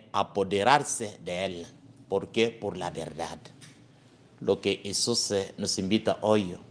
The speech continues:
es que sepamos obrar. El cristiano tiene que ser una persona de obras. Las obras, eh, dan testimonio. Las obras dicen lo que somos.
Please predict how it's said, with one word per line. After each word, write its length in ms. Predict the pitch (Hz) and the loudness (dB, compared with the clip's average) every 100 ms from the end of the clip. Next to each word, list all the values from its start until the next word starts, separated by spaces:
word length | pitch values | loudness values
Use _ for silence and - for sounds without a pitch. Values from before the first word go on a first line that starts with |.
| - - - - - - - - | -20 -20 -20 -20 -20 -20 0 6
es 320 | 120 - 117 | 6 6 2
que 100 | - | 0
sepamos 720 | 95 104 - 110 104 95 - 92 - | 2 2 8 8 8 4 2 2 -2
obrar. 640 | - 87 85 101 104 92 - - - | 0 0 2 4 2 0 -8 -18 -12
El 180 | - 85 | -10 -6
cristiano 720 | 98 95 - 107 104 98 98 - | -4 -2 4 6 6 4 -2 -2
tiene 240 | 110 101 | 0 2
que 100 | 107 | 2
ser 440 | - 107 104 110 - - - - - - - - | 4 6 6 4 -4 -18 -20 -20 -20 -20 -4 6
una 340 | 113 107 101 | 8 8 6
persona 460 | 104 95 - 107 101 | 2 0 0 0 0
de 180 | 92 - | -2 2
obras. 720 | 110 110 95 - - - - - - - - - - - - | 6 6 4 -6 -6 -4 -4 -8 -14 -20 -20 -20 -20 -18 2
Las 260 | 101 101 | 6 8
obras, 440 | 120 110 107 - 104 | 8 10 8 6 0
eh, 260 | 98 104 - | 0 -2 -2
dan 260 | 95 110 107 | 2 2 2
testimonio. 720 | 95 - 98 98 107 104 82 87 | -4 -6 -6 -2 0 -2 -6 4
Las 240 | 107 - | 6 10
obras 420 | 123 123 113 113 | 10 10 8 4
dicen 380 | 107 135 117 104 | -2 0 0 2
lo 160 | 123 - | 2 0
que 100 | 117 | -2
somos. 600 | - 147 92 - - | 0 0 -2 -4 -4